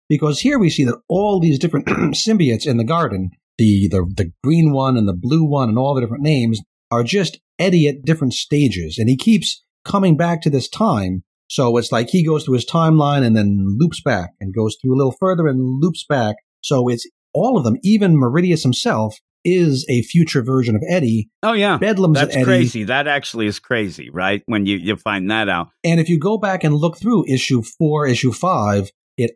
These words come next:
Speaker 1: all makes sense. It was all very meticulously planned out, and the puzzle pieces fit together.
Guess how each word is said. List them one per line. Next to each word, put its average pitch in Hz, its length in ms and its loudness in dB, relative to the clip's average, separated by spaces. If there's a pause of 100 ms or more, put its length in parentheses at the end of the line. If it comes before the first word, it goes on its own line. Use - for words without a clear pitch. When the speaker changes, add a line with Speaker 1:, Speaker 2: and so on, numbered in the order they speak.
Speaker 1:
all 147 360 0
makes 123 340 -2
sense. 92 380 -4
It 110 80 -4
was 110 120 -2
all 123 360 -2
very 156 220 0
meticulously 160 760 -2
planned 139 340 0
out, 139 280 0 (280)
and 117 380 2 (280)
the 113 100 -2
puzzle 165 340 -2
pieces 156 380 0
fit - 200 -4
together. 101 360 -4